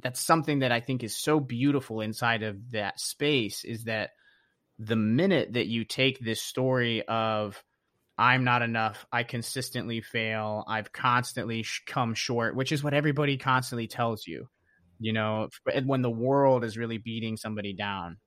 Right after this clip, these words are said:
um, at least in, in my personal experience, when I was kind of in the addiction recovery space, and then they come in and there really is, it's probably some of the most potent aha moments I've ever witnessed,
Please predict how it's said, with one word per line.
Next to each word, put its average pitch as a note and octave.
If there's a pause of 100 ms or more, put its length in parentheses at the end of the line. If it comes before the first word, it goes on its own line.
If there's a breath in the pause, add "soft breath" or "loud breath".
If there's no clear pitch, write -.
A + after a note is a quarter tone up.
um, G#2 (680)
at C3
least C#3
in, A#2
in A2+
my A#2+
personal A2+
experience, G2+
when G#2
I G#2+
was G#2+
kind G#2
of G2
in G2
the F#2+
addiction F#2+
recovery F2+
space, - (640)
and D3
then C#3
they B2
come D#3+
in B2 (1000)
and C3 (720)
there C#3+
really D#3
is, C3 (320)
it's - (140)
probably E3
some D3
of A#2+
the A#2
most -
potent D3
aha B2
moments A2+
I've A2
ever G#2+
witnessed, G2+